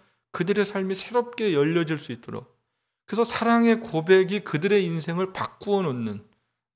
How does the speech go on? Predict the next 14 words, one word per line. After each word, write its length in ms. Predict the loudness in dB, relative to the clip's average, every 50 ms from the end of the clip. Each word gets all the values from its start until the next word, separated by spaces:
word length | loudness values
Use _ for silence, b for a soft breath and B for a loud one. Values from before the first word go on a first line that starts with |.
| -6 -4
그런 260 | -2 0 2 0 0
삶의 400 | 0 0 0 2 2 2 0 0
과정을 460 | -2 -4 -4 -2 -2 -2 -2 -4 -4
주님이 300 | -6 -6 -6 -6 -6 -6
만들어 640 | -6 -6 -6 -4 -4 -4 -2 -2 -2 -2 -2 -2 -4
주셨습니다. 600 | -6 -10 -10 -10 -10 -10 -12 -14 -16 -20 _ _ _ _ _ _ _ _ _ _ _ _ _ _ _ _ _ _ _ _ -8
주님이 260 | -4 0 0 0 0
그 140 | 0 0 -2
사랑의 380 | 0 0 2 2 2 2 0 0
고백을 500 | 0 0 2 2 4 4 4 2 0 -2
듣고 320 | -6 -10 -8 -8 -8 -8 -8
참 180 | -8 -10 -10 -10
기쁘셨을 640 | -10 -12 -12 -10 -8 -6 -6 -6 -6 -6 -8 -8
거예요. 320 | -8 -10 -10 -10 -10 -14